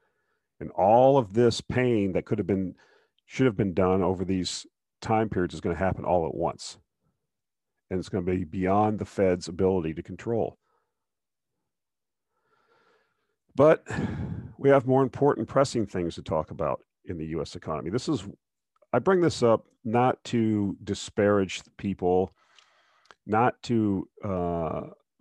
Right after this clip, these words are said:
be the old fuddy-duddy, but I want to make a point here.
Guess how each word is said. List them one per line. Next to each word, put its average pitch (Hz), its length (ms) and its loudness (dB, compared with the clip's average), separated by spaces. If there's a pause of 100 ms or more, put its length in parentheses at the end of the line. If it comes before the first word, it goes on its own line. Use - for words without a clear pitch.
(100)
be 101 260 0
the 92 160 -2
old 92 220 2
fuddy-duddy, 87 800 0 (360)
but 104 120 0
I 110 40 4
want 131 260 0
to 123 100 -8
make 101 200 -4
a 90 60 -8
point - 340 -8
here. - 240 -16